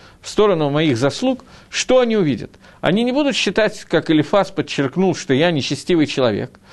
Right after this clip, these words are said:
Они будут судить меня лак-, э, не будут судить меня лакав хава, и не будут говорить, что из-за тех исурим, которые на меня пришли, видно, что я раша.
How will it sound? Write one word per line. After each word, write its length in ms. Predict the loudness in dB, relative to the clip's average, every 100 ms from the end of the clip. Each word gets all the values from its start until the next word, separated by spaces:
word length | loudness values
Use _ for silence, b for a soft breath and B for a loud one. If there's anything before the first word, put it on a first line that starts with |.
| B B
Они 260 | B 0 2
будут 280 | 0 0 -2
судить 300 | -2 -4 -2
меня 260 | -2 0
лак-, 140 | 0 -2
э, 260 | -6 -4
не 180 | -2 0
будут 300 | 2 2 0
судить 320 | -2 -4 -4
меня 200 | -2 0
лакав 240 | 0 0 -2
хава, 360 | -2 0 -2 -4 B B B B -2
и 80 | 0
не 80 | 2
будут 300 | 2 0 0
говорить, 380 | 2 2 0
что 200 | -4 -2
из-за 360 | -2 -2 0 0
тех 340 | -2 -4 -2
исурим, 360 | -2 -2 0 0
которые 300 | -2 -2 -2
на 60 | 0
меня 180 | 0
пришли, 320 | 0 -2 0 0
видно, 300 | 0 -2 -4
что 180 | 0
я 100 | 2
раша. 440 | 2 0 -4 -6